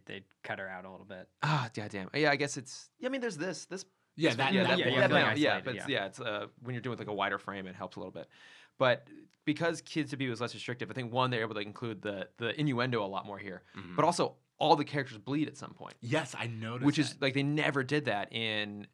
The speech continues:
Speaker 2: B tos. The only time that Batman ever bleeds, and that was on the Wings, the first episode, and they're like, "You gotta stop doing that." And then in Mask of the Phantasm. But here, like, like,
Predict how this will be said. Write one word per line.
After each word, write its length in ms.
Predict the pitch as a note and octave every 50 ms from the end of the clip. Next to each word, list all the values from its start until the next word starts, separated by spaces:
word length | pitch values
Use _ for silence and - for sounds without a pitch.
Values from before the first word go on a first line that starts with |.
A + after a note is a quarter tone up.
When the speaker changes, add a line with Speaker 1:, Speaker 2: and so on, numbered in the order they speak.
| - A#2
Speaker 2:
B 120 | - D#3+ D#3
tos. 280 | - - - - - -
The 80 | - B2+
only 100 | B2+ B2+
time 180 | C3 C#3 B2+ B2
that 80 | A2+
Batman 260 | A#2+ A2+ A2 A#2 A2
ever 100 | G#2+ G#2+
bleeds, 360 | G#2 G2+ A2+ A#2+ A#2+ A#2 G#2 A2+
and 80 | G#2+
that 120 | G2+ - -
was 360 | G#2 G2+ G2+ G2+ - - - - _ _ - - -
on 220 | A#2+ C3 C3+ C3+ B2
the 80 | B2+
Wings, 280 | A2+ A#2 A2+ A2 G#2+ -
the 60 | -
first 200 | - B2+ A#2+ B2
episode, 360 | A#2 - A2 - - G2+ G2
and 100 | G2 G2+
they're 80 | G#2 F#2+
like, 180 | G2 F2+ -
"You 60 | - -
gotta 160 | G#2+ G2 F#2+
stop 200 | - G#2 F#2+ F#2
doing 220 | - A2+ A2 G2 F#2
that." 200 | F2+ F#2 - -
And 160 | - G#2 G#2+ G2+
then 240 | G2+ G2+ G2 G2 G2
in 500 | - G2+ G2+ G2 G2 F#2+ F#2+ F#2+ G2 - - _
Mask 240 | G#2+ G#2+ F#2+ - -
of 80 | - -
the 60 | C3
Phantasm. 400 | C#3+ C#3+ - F2+ F#2 F#2 F#2 F#2 - - - - - _ _
But 120 | - C3+ B2
here, 420 | - - F#3 G3+ F3 C3 A2+ A2+ A2+
like, 240 | A2 G#2+ A2 - - _ _ _ _ _ _ _ _ _ _ _ - B2 - - - -
like, 240 | B2+ A2 A#2 -